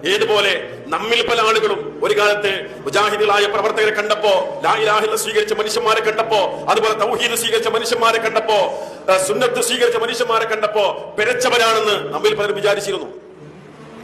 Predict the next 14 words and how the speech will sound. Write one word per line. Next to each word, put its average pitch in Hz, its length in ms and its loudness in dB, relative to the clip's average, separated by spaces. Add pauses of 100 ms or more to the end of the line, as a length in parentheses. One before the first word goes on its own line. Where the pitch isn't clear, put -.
(160)
പക്ഷേ 180 220 2 (640)
ഒരുപക്ഷെ 190 280 2
അയാളുടെ 214 300 4
ഇടപെടൽ 214 320 2
കാരണമോ 214 600 2
അല്ലെ 202 140 2
വേറെ 196 180 2
എന്തെങ്കിലും 220 320 2
കാരണമായിട്ടോ 214 720 0
നമുക്ക് 185 200 -2
ആ - 20 4
തൗഹീദിന്റെ 196 420 -2
വെളിച്ചം 196 280 -4
കിട്ടി 143 260 -8